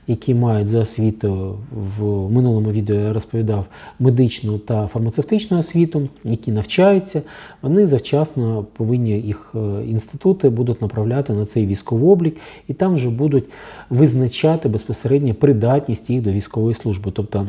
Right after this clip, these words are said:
направлення на військовий облік і проходження військової комісії — це дві різні речі. Ще раз нагадаю питання про відповідальність.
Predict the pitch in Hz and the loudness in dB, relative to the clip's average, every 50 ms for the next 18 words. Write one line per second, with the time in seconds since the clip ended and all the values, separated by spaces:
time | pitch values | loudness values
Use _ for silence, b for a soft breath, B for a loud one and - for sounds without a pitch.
0 | - - 113 117 123 117 - 151 147 135 123 117 110 113 113 113 117 110 - - | -6 -4 -2 0 0 2 2 2 4 4 2 0 0 -2 -2 -2 -2 -2 -4 -6
1 | - 123 113 120 127 123 110 107 104 - - 101 - 113 107 - 120 110 107 107 | -4 -2 0 0 0 0 0 -2 -4 -4 -6 -6 -6 -6 -4 -2 -2 0 0 0
2 | 107 107 104 107 - - 123 113 117 113 - 180 202 233 214 - 143 123 - - | 0 0 0 -2 -2 -2 -2 -2 -2 -2 0 0 0 0 0 0 -2 -2 0 -2
3 | 120 113 101 104 117 156 185 185 175 120 110 123 127 127 110 107 107 101 82 78 | -2 -2 -2 0 0 2 2 4 2 2 2 0 -2 -2 -4 -4 -4 -4 -4 -6
4 | 78 - - - B B B B B B B B B - 214 220 214 - - 156 | -8 -10 -14 -18 B B B B B B B B B 4 6 6 6 6 4 0
5 | 139 135 143 143 156 151 139 127 - - - - 135 127 123 113 113 107 - 131 | 0 0 2 2 2 2 0 0 -2 -4 -6 -4 -2 -2 -2 -2 -4 -4 -4 -2
6 | 123 120 110 117 120 - - 139 147 147 160 196 202 202 190 175 170 160 - | -2 0 0 0 0 0 0 0 0 2 2 2 4 4 2 2 0 -4 -6